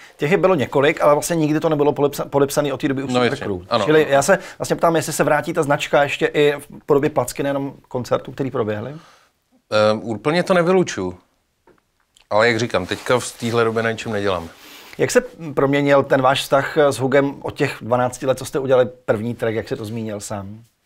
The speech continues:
Speaker 2: No, to změnil se úplně abnormálně, že jo? Protože když někoho potkáš ve dvanácti, tak, že jo, to je prostě těch fází, kterýma člověk prochází v tom vývoji, je tolik, že vlastně se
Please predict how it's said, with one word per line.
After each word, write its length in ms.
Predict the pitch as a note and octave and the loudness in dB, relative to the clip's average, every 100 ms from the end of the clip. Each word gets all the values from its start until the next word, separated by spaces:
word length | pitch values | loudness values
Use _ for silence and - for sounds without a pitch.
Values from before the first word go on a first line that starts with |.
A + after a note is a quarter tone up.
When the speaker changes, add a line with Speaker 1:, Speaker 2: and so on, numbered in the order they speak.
| _ _ _ - _ _ _ - - | _ _ _ -20 _ _ _ -14 -12
Speaker 2:
No, 240 | F2+ F2 | -10 -10
to 80 | F2+ | -10
změnil 440 | E2+ F#2 F2 F#2+ | -10 -10 -6 -4
se 140 | G#2 A#2+ | -2 -2
úplně 320 | G#2+ A#2+ B2+ | 0 0 2
abnormálně, 640 | A2+ A2+ D3+ F#3 F3+ D#3+ | 0 0 2 2 2 0
že 120 | B2 A2 | 0 -2
jo? 100 | F#2+ | -2
Protože 540 | G2 - G#2 A2 A2+ - - - - - - - - _ - - G#2+ - _ _ _ _ _ _ - - - - | -6 -4 0 0 0 -4 -20 -20 -20 -20 -20 -20 -20 _ -20 -18 -18 -20 _ _ _ _ _ _ -20 -20 -20 -10
když 280 | E3 B2+ - | -6 -4 -2
někoho 280 | A#2+ C3 C3 | 0 2 2
potkáš 420 | B2 - A#2 C3 | 0 2 2 4
ve 100 | A#2 | 2
dvanácti, 680 | G#2+ A#2+ A2+ A2 - A#2 A#2 | 2 4 4 2 0 0 2
tak, 120 | C3 - - - - - - - - G2+ F2+ | 0 -6 -14 -16 -16 -18 -20 -20 -18 -18 -12
že 120 | G2+ | -2
jo, 180 | A2 D3 | 0 2
to 100 | B2 | 2
je 80 | G2+ | 0
prostě 640 | F2+ F#2+ - A2 G#2 G#2 G#2 - - - - - - _ _ _ - _ _ _ _ _ _ _ _ _ _ C#3+ | -2 -6 -4 0 2 0 -4 -20 -20 -20 -20 -20 -20 _ _ _ -20 _ _ _ _ _ _ _ _ _ _ -10
těch 380 | - A#2+ - - | -2 -2 -2 -10
fází, 600 | - - G#2+ G#2+ G#2+ C3 A#2+ | -10 -2 2 2 2 -2 0
kterýma 340 | A#2 A2 A#2+ | 0 2 2
člověk 280 | - A2+ A2+ | 2 0 0
prochází 840 | G#2 G2 A#2 A2+ A#2 A#2+ A#2+ A#2 G#2 | -2 0 2 2 2 0 -2 -6 -8
v 140 | - | -6
tom 160 | B2 A2+ | -2 0
vývoji, 320 | G#2+ G#2+ A2+ | 2 2 2
je 100 | A#2+ | 2
tolik, 380 | A#2+ G#2+ A2+ A2+ | 2 2 2 0
že 160 | A2+ | 0
vlastně 480 | A2 A2 - A#2 A2+ | 0 -2 -4 -4 -4
se 180 | - | -6